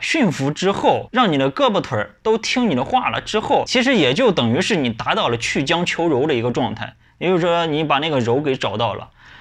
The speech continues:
练柔成刚的一个状态，是我们去调配我们内在能量的一个阶段。因为我们只有先有了外形的这个柔，才能慢慢慢慢一点一点把里面的那个刚给引出来。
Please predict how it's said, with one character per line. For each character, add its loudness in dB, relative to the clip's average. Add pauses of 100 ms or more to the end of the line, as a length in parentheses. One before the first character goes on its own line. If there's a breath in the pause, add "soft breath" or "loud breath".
(640 loud breath)
练 4
柔 4
成 2
刚 2
的 2
一 2
个 2
状 0
态， -6
是 0
我 2
们 2
去 2
调 -2
配 -2
我 2
们 2
内 2
在 2
能 2
量 2
的 2
一 0
个 -2
阶 0
段。 0
因 6
为 8
我 6
们 4
只 2
有 4
先 2
有 4
了 2
外 2
形 0
的 2
这 2
个 4
柔， 2
才 -4
能 0
慢 2
慢 2
慢 2
慢 0
一 2
点 0
一 0
点 0
把 -8
里 0
面 0
的 0
那 -2
个 0
刚 -2
给 0
引 0
出 -4
来。 -4